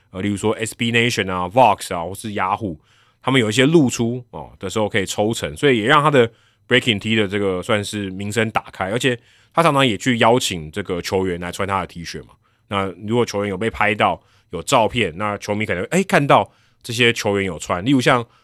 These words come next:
哦，之前 Roto Wire 就有传那-，就有设计那个 Max Muncy，不是说，哎，打 Mason Bumgarner 说，“哎，你这球去海里面找。”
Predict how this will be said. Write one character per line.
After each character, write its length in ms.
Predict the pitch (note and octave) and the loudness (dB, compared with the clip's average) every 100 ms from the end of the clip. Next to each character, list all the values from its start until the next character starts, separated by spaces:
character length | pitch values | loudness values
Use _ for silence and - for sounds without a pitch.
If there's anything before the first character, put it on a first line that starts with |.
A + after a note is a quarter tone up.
| _ _ | _ _
哦， 120 | F2+ | -12
之 100 | - | 0
前 140 | D3+ B2+ | 2 4
Roto 300 | C3+ C3 B2+ | 4 4 6
Wire 260 | C3+ G2+ | 6 6
就 140 | F2+ G#2 | 2 -2
有 60 | |
传 220 | - F#2+ G2 | -2 -4 -4
那-， 80 | G2 _ | -8 _
就 220 | D3 B2 | 2 2
有 60 | F2+ | 4
设 180 | B2+ A2+ | 2 2
计 160 | A2 | 0
那 120 | A2 | -2
个 220 | F#2 F2+ F#2 | -2 -4 -2
Max 180 | B2+ | -2
Muncy， 400 | - B2 B2 F#2 | 0 0 0 -2
不 60 | E2 | -6
是 60 | G2+ | -4
说， 160 | G#2 - _ _ _ | -4 -6 _ _ _
哎， 160 | G2 F#2 | -10 -6
打 420 | - F#2+ F#2 E2+ | -2 -2 -2 -4
Mason 280 | A2 B2+ B2+ | -4 0 2
Bumgarner 380 | A#2 A2+ A2 F#2 | 4 4 2 0
说 100 | G2+ B2+ | -2 -4
，“哎， 180 | A2+ E2 | -6 -8
你 100 | - | -4
这 100 | A#2 | 0
球 140 | B2+ A2 | 2 2
去 160 | B2+ | 0
海 200 | A2 G#2+ | 0 0
里 80 | F2+ | 0
面 180 | F#2+ G2 | -2 -4
找。” 220 | - - | -6 -16